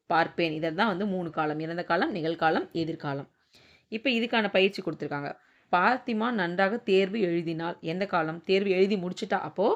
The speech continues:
இது வந்து இறக்க-, சிங்காரம் கடைக்கு போக மறுத்தான். அதுவும் முடிஞ்சிருச்சு. அப்போ அது இறந்த காலம்.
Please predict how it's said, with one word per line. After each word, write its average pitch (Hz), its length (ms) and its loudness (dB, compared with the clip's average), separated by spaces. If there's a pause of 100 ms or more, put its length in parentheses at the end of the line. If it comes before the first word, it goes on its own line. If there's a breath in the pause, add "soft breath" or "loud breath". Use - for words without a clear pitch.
(460 soft breath)
இது 175 200 -2
வந்து 196 200 0
இறக்க-, 165 540 -4 (480)
சிங்காரம் 247 480 4
கடைக்கு 185 340 2
போக 190 260 0
மறுத்தான். 160 460 0
அதுவும் 196 320 2
முடிஞ்சிருச்சு. 180 580 -2
அப்போ - 280 -6
அது 180 280 2
இறந்த 151 320 -2
காலம். 151 360 -2